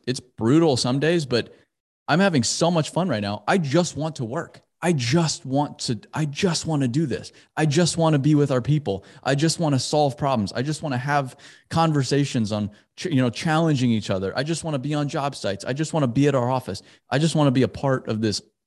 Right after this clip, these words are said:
of this company 'cause I'm having so much damn fun. So there's not really anything else. Like, um, yesterday I did some skid steer work, but that's still aligned with BuildWitt. So I guess that's my one escape right now is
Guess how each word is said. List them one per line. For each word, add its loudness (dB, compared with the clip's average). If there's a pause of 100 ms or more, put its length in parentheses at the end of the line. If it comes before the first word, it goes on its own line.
(180)
of -2
this -4
company 0
'cause -8
I'm -2
having -2 (320)
so 0
much 2
damn 0
fun. -4 (440)
So 2 (580)
there's 2
not 2
really 0
anything -2
else. -6
Like, -8
um, 0 (540)
yesterday 0 (160)
I -6
did 0
some -4
skid -4
steer -2
work, -6
but -8
that's -2
still -2 (120)
aligned 0
with 0
BuildWitt. 0 (140)
So -4
I 0
guess 0
that's -2
my 0
one -2
escape -4
right -4
now -4
is -4